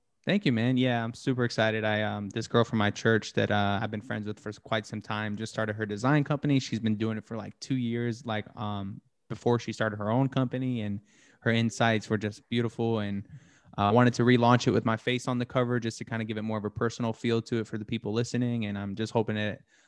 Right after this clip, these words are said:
uh, making those small changes, hope reach, um, even just a little bit more people. You know, that's what it's about, is just reaching as many people as you can,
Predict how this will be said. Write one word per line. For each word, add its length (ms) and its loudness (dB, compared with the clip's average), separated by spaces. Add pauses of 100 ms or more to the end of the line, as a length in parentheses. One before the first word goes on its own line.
(180)
uh, 160 2
making 240 0
those 160 2
small 260 4
changes, 460 0
hope 180 -8
reach, 320 -8
um, 300 -8
even 180 -4
just 180 -8 (100)
a 60 -6
little 180 -4
bit 120 -2
more 240 -4
people. 480 0
You 120 -2
know, 200 0
that's 260 -4
what 120 -2
it's 100 -8
about, 300 -2
is 80 -8
just 180 -10
reaching 260 -6
as 80 -8
many 180 -6
people 280 -6
as 80 -6
you 80 -8
can, 340 -6